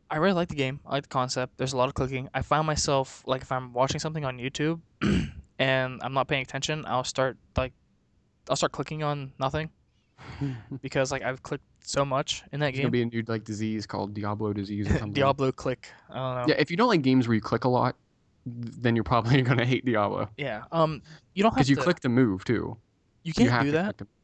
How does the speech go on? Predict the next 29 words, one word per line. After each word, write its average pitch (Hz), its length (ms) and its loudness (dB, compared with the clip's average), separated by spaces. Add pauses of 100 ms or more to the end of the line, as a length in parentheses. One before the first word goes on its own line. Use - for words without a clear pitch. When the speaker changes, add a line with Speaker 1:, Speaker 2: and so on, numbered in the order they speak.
Speaker 1:
You 156 80 -4
c-, - 140 -12
you 151 60 -6
can't 165 180 -2
click 175 160 -2
to 156 80 0
move, 156 320 0 (100)
but, 123 280 -4
um, 131 400 -2
you 147 120 -4
can - 100 0
also, 147 380 2
what 127 140 4
I 131 140 4
do 147 200 2
is 165 140 2
I 139 120 2
hold 139 260 4
in 143 100 2
the 131 60 -4
right 131 160 0
mouse 127 220 -2
button, 156 320 -2 (800)
and 139 160 -2
wherever 139 180 2
I 143 40 4
put - 180 -6
my 131 120 0
mouse, 131 380 -2